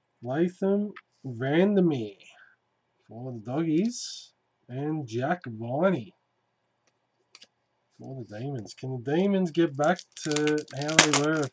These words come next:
few years ago? They looked ready to explode and take the competition and then disappeared. Liam Baker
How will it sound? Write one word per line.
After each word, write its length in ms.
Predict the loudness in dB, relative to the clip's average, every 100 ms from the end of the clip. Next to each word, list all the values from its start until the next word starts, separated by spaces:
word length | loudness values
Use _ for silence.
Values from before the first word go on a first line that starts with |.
| -4
few 120 | -4
years 320 | -2 -2 -2
ago? 320 | -2 -4 -4 -8 _ -20 _ _ -20 _ _ _ _ _ -12
They 160 | -8
looked 280 | -4 -4 -4
ready 380 | -4 0 0 0
to 160 | 0 -2
explode 800 | -6 -16 -10 -6 -2 -2 -2 -4
and 100 | -8
take 240 | -8 -8
the 80 | -10
competition 1000 | -8 -8 -10 -8 -8 -6 -8 -6 -8 -10 -12
and 200 | -10 -6
then 300 | -6 -6 -6
disappeared. 760 | -8 -8 -8 -6 -4 -4 -6 _ _ _ _ _ _ _ _ _ _ _ _ _ _ _ _ _ _ -12
Liam 360 | -6 -4 -4
Baker 420 | -4 -2 0 0